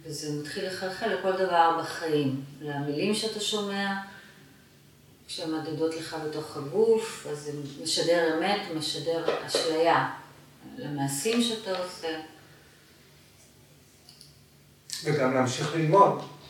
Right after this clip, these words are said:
Speaker 2: זה, זה איזושהי קונסטלציה שאפשר תמיד להמשיך להתפכח בה. תמיד אפשר להיות מופתעים מאותית הטריקונסנה, שהיא משתפרת, שיש, שחווים בה יותר חופש.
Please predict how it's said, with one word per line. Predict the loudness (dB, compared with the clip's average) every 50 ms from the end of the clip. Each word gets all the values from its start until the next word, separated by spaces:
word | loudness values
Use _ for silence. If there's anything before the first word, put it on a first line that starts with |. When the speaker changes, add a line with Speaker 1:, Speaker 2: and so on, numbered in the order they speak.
| -20 -8 -2
Speaker 2:
זה, | 0 0 0 0 -2 -2 -2 -2 -2 -4 -8 -12 -14 -18 -20 -20 -20 -20 -20 -20 -20 -20 -16
זה | -14 -10 -6
איזושהי | -4 -4 -4 -2 -4 -4 -2 -2 -2 -2 -2 -2
קונסטלציה | -2 0 -2 -2 0 2 4 6 6 6 6 4 2
שאפשר | 0 0 0 4 6 6 6 6 2 2
תמיד | 2 2 2 4 4 4
להמשיך | 4 4 4 4 2 0 0 0
להתפכח | 0 -2 -2 -6 -6 -6 2 4 6 6 6 4 2 -2
בה. | -6 -8 -10 -12 -14 -14 -12 -12 -12 -12 -12 -14 -16 -20 -20 -20 -20 -20 -20 -16 -16 -14 -14 -14 -16 -18 -20 -20 -20 -20 -20 -20 -20 -20 -4
תמיד | 2 6 6 8 8 8 6
אפשר | 4 8 10 12 12
להיות | 12 10 6
מופתעים | 2 0 0 2 4 4 4 4 2
מאותית | 0 -2 -2 -4 -4
הטריקונסנה, | -4 -4 -4 -6 -6 -6 -2 0 0 0 0 0 0 -2 -2
שהיא | -4 -6 -6 -6 -6 -6
משתפרת, | -4 -6 -6 -6 -6 4 10 12 12 12 12 8 4 -2 -6 -10 -10 -10 -10
שיש, | -6 -2 -2 -2 -2 -4 -6 -10 -14 -12 -8
שחווים | -6 -6 -4 -2 -2 0 0 4 6
בה | 6
יותר | 6 6 4 8 8 8 8 8
חופש. | 6 4 2 0 0 -4 -6 -6 -6 -8 -8 -8 -12